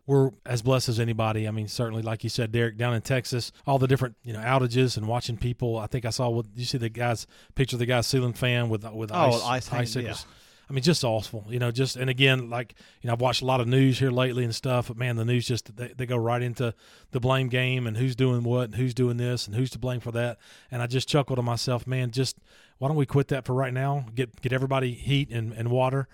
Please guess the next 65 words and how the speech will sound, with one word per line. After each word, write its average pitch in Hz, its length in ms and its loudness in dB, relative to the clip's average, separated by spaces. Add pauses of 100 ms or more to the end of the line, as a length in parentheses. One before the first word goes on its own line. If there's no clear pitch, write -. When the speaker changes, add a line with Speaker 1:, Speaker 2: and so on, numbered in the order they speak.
(240)
Speaker 1:
and 120 100 -2
then 123 100 4
we 117 120 2
could 113 100 -6
talk 113 180 0
about 113 220 -4
that. 113 260 -6
But 143 120 -2
you, - 60 0
Speaker 2:
Yeah, 185 40 -2
Speaker 1:
you 147 100 0
gotta 151 120 4
Speaker 2:
people 151 140 4
Speaker 1:
learn 156 100 6
from 127 140 0
stuff. 104 340 -8
Speaker 2:
Learn 127 260 -2
from 151 140 -10
this 170 120 -6
event 170 300 -10
for - 80 -20
the 156 60 -10
next 175 240 -14
one. - 80 -20 (500)
Speaker 1:
You - 60 -4
Speaker 2:
Uh, 98 180 -4
Speaker 1:
g-, - 80 -8
you 127 60 -2
gotta 139 200 -4
learn, 135 160 -2
you 131 100 -2
gotta 139 180 2
learn 143 140 2
from 131 120 -6
things. 120 220 0
Why 127 160 2
did 131 80 0
this 131 180 0
happen? 135 400 -4 (260)
Uh, 113 200 -8
cold 143 220 4
temperatures 139 600 2 (260)
down 135 220 2
into 139 180 0
the 127 120 2
teens 143 400 0
and 113 100 -4
single 139 260 0
digits 135 380 2
in 131 80 -4
Texas 139 380 -4
are, 131 160 -2
ca-, 131 240 -8
you 123 200 -6
know, 113 120 -2
it 113 60 0
is 127 100 0
possible. 156 500 0 (320)
Uh, 104 100 -8
learn 127 220 2
from 151 160 -2
that, 151 240 -2
prepare 139 300 -2
for 165 280 4
it. - 60 -8